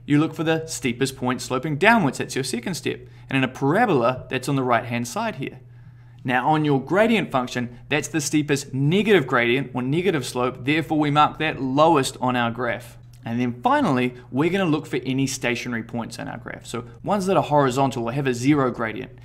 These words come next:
and that's a turning point as far as parabolas or cubics go. So now this turning point, that has a zero gradient, well, therefore we mark it as zero on our new set of axes.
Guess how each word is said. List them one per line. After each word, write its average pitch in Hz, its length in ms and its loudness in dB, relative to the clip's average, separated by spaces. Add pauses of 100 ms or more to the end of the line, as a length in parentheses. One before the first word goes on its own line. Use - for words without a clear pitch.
(220)
and 127 180 -2
that's 170 240 0
a 170 60 -4
turning 147 500 0
point 120 300 -6
as - 80 -14
far 120 160 0
as 120 80 -2
parabolas 131 600 2
or 113 80 -4
cubics - 460 -8
go. - 160 -12 (720)
So - 140 -6
now 143 180 4
this 135 180 -2
turning 214 400 2
point, 123 320 -2
that 185 160 -2
has 170 320 -2
a 147 260 -2
zero 147 460 0
gradient, 110 640 -4 (200)
well, 123 140 -4
therefore 185 680 -2
we 147 100 -4
mark 117 320 2
it - 60 -4 (100)
as 139 140 2
zero 120 480 -2
on 120 120 -4
our 127 140 -2
new 120 160 0
set 120 200 -4
of 123 60 -2
axes. - 480 -8